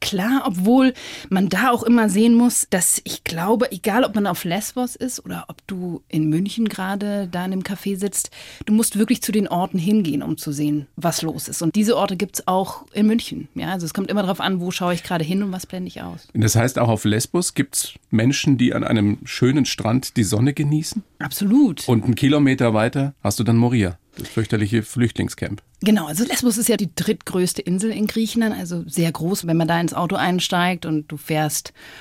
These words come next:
Speaker 1: auf die andere Seite, in den Westen der Insel zum Beispiel, dort ändert sich auch die Landschaft. Also es wird dann ganz kahl auf einmal und es ist wie so eine Mondlandschaft. Und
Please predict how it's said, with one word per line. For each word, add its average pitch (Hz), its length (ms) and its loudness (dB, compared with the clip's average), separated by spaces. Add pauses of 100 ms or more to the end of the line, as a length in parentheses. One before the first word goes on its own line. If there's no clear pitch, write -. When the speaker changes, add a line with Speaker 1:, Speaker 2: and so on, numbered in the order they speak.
Speaker 1:
auf - 120 -10
die - 100 -10
andere 156 200 -2
Seite, 156 680 -4
in 160 120 -2
den 151 200 2
Westen 143 320 -2
der 165 100 2
Insel 170 240 0
zum 165 160 0
Beispiel, 160 320 0
dort 156 300 -6
ändert 156 320 0
sich - 180 -4
auch - 140 -10
die 165 100 -4
Landschaft. 165 580 -2
Also 151 200 -8
es 147 160 -12
wird 160 120 -10
dann 151 200 -6
ganz - 420 -6
kahl 165 460 0
auf - 200 -8
einmal 160 300 0
und 156 80 0
es 156 60 -10
ist - 80 -14
wie 160 80 -4
so 160 80 -2
eine 160 100 0
Mondlandschaft. 165 1040 -2
Und 147 180 -6